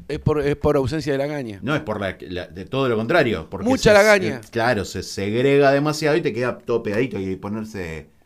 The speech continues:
Speaker 1: Agua
Speaker 2: eh,
Speaker 1: de rosa.
Speaker 2: no, un poquito de té en un algodoncito
Speaker 1: Ah.
Speaker 2: y lo
Speaker 1: ¿Pero
Speaker 2: vas
Speaker 1: cuál?
Speaker 2: limpiando
Speaker 1: ¿Qué,
Speaker 2: así.
Speaker 1: qué clase de té?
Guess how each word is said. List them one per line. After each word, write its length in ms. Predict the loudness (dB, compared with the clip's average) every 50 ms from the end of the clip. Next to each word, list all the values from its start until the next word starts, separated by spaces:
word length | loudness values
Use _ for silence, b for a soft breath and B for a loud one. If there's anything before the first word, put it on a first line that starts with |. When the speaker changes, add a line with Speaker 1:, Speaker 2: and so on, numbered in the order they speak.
| _ _ _ -6
Speaker 1:
Agua 300 | -4 -2 -2 0 -2 -2
Speaker 2:
eh, 40 |
Speaker 1:
de 80 | -2 -4
rosa. 460 | -4 -4 -6 -6 -8 -12 -14 -16 -16 -20 _ -20 _ _ -18
Speaker 2:
no, 440 | -12 -10 -6 -4 -4 -2 -2 -4 -4
un 100 | -6 -8
poquito 260 | -8 -8 -4 -2 -2
de 80 | -2
té 300 | 0 -2 -2 -2 -4 -8 -16 -20 _ _ _ -20 -20 -14
en 140 | -10 -8
un 120 | -6 -4 -4
algodoncito 720 | -4 -2 -2 -4 -4 -6 -6 -8 -10 -10 -8 -10 -10 -10 -10
Speaker 1:
Ah. 40 |
Speaker 2:
y 100 | -8 -6
lo 100 | -4 -4
Speaker 1:
¿Pero 40 | -4
Speaker 2:
vas 120 | -4 -2 0
Speaker 1:
cuál? 200 | 0 2 2 0
Speaker 2:
limpiando 180 | -2 -4 -6 -8
Speaker 1:
¿Qué, 60 | -8 -8
Speaker 2:
así. 80 | -8
Speaker 1:
qué 120 | -8 -8 -6
clase 280 | -4 -4 -4 -4 -6 -8
de 80 | -8 -8
té? 340 | -8 -8 -8 -8 -10 -12